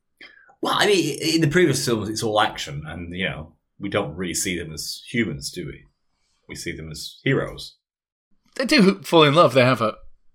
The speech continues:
Speaker 2: yeah,
Speaker 1: Neo.
Speaker 2: he is very human.
Speaker 1: Or,
Speaker 2: Yeah.
Speaker 1: or, or Anderson, he's very, very human. Uh, and he, he has foibles and failings and age, you know. So, so yeah.
Speaker 2: It,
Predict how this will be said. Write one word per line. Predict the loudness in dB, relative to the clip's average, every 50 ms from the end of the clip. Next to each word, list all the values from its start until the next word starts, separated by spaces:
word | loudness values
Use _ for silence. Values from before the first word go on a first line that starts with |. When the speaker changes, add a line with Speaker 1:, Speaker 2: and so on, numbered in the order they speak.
| _ _ 4
Speaker 2:
yeah, | 4 4 4 4 0
Speaker 1:
Neo. | -2 0 2
Speaker 2:
he | 4
is | 4 4 4 2
very | 0 -2 -2
human. | -4 -6 -8 -6 -8
Speaker 1:
Or, | -8 -6 -6
Speaker 2:
Yeah. | -6 -6 -6 -10 _ _ _ _ _ _ _ _ _ _ _ _
Speaker 1:
or, | -14 -12 -12
or | -12 -12 -8 -6
Anderson, | -6 -6 -6 -6 -6 -6 -6 -6
he's | -10 -10 -12 -4
very, | -2 -2 -2 -2 -4
very | -8 -12 -12 -14
human. | -14 -14 -14 -14 -16 -18 -20 _ _ _ -12
Uh, | -10 -8 -6 -6 -6 -8 -10 -12 -16 _ _ _ -20 _ _ -6
and | -2 -2
he, | -2 -2 -2 -6 -14 -16 -16
he | -8 -2 0 0
has | 0 0 0
foibles | 0 0 0 2 0 -2 -4 -4 -6 -8
and | -10 -4
failings | 0 0 2 2 0 -2 -6 -10 -12 -14 -16 -16 _ _ -6
and | -2 0
age, | 2 2 0 -2 -6 -10 -10 -8 -8
you | -8 -10
know. | -8 -12 -14 -14 -12
So, | -10 -8 -6 -6 -6 -8 -10 -14 _ _ _ _ _ -20 -20 -20 -20 -20 -20 _ _ _ _
so | -18 -16 -14 -14 -14
yeah. | -14 -16 -16 -18 -20 -20 _ _ _ _ _ _ _ _ _ _ _ _ _ _ _ _ _ _ _ _ _ _ _ _ _ _ _ _ _ _ _ _ _ _ _ _ _ _ _ _ _ _ _ _ -4 -4
Speaker 2:
It, | -4